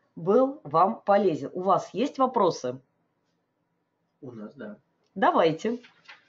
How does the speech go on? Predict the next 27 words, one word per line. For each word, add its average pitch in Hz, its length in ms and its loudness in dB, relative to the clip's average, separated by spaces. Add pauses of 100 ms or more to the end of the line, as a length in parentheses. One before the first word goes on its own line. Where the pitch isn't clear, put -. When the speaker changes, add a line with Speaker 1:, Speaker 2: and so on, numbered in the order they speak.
(260)
Speaker 2:
А, 110 320 -10
во-первых, 117 480 -10
на 113 80 -8
одном 131 260 -6
из 131 100 -14 (200)
слайдов 143 400 -6
было 120 180 -8
сказано, 135 400 -8
что - 340 -8
использование, 117 880 -6 (340)
а, 110 240 -4
вот 110 200 0
этих - 200 -12
ментальных 123 460 -6
карт - 80 -20 (320)
помогает 127 380 -4
планировать. 120 840 -4
Speaker 1:
Да. 180 400 2
Speaker 2:
Расскажите, 117 580 -16
пожалуйста, 110 420 -12
кроме 139 260 -12
как - 180 -20
структуры 127 680 -12
на 107 200 -12
этих - 220 -20
ментальных 110 500 -12
картах, - 340 -12